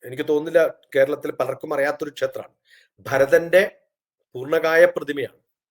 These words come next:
ഫുൾ, ഏം,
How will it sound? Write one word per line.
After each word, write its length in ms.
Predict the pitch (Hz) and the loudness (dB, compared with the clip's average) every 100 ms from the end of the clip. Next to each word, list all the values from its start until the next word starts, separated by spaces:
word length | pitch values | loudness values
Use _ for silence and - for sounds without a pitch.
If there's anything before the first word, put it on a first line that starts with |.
| _ _ _ _ _ _ _ _ _ - | _ _ _ _ _ _ _ _ _ -20
ഫുൾ, 280 | - 143 170 - - _ _ _ _ _ _ _ | -8 -6 -6 -8 -14 _ _ _ _ _ _ _
ഏം, 320 | 127 117 107 | -12 -10 -10